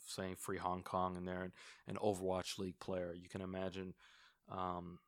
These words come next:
the punishment that they might have to deal with. And once again, they're, they're messing with their own paychecks. And, um, now comes the real test, is how many, how many of those, um, people are willing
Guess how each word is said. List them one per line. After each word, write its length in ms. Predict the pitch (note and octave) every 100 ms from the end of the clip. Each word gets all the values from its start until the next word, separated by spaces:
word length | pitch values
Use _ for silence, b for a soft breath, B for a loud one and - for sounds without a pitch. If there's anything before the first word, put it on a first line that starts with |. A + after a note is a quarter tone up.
| _ _ _ _ - G#2+
the 100 | G2+
punishment 560 | - A#2 B2 - G2+
that 120 | F#2
they 100 | F#2+
might 200 | F#2+ F#2+
have 120 | F#2 -
to 100 | F#2
deal 320 | F#2+ C3 G#2
with. 160 | G2
And 140 | F#2 F#2
once 260 | G2+ G2+
again, 320 | G2+ G#2+ G#2+ F2+
they're, 140 | - G2 A#2
they're 140 | G2+
messing 380 | F#2+ G2+ - G2+
with 140 | G2
their 140 | G2 F#2+
own 160 | F#2+
paychecks. 580 | - A2 - F#2+ F2 -
And, 200 | G2 F2+ B B B B B B B _
um, 380 | A#1 G#1 G#1+ A1+ - _ - - -
now 380 | A2 G#2 A2 A#2+
comes 360 | - A#2+ G#2+
the 80 | G2+
real 260 | F#2+ A2 A2+
test, 460 | - B2 - -
is 80 | G2
how 160 | - G#2+
many, 220 | G#2+ G2+ - _ _ -
how 80 | A2
many 220 | A#2 A2
of 140 | G#2 G2
those, 260 | G2+ F#2+ - - -
um, 480 | G2 F#2+ F#2+ F#2 F#2+ _ _ -
people 320 | A#2+ - G#2
are 100 | F#2+
willing 440 | F#2 G#2 G#2+ G#2